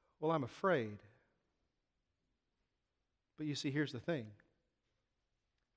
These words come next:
Perfect love drives out fear. And that's the beauty of the good news of Jesus.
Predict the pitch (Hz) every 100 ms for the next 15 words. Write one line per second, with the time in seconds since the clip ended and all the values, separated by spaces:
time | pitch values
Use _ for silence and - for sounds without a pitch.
0 | _ _ - 160 151 143 - 131 175 175
1 | - _ _ _ _ _ _ _ _ _
2 | _ _ _ _ _ _ _ _ _ _
3 | _ _ _ _ _ - 143 139 131 117
4 | - 127 104 110 - _ _ _ _ _
5 | _ _ _ _ _ _ _ _ _ _
6 | _ _ - - - _ _ _ _ _
7 | - 139 147 - 151 151 147 131 117 131
8 | 127 113 110 98 98 - 98 -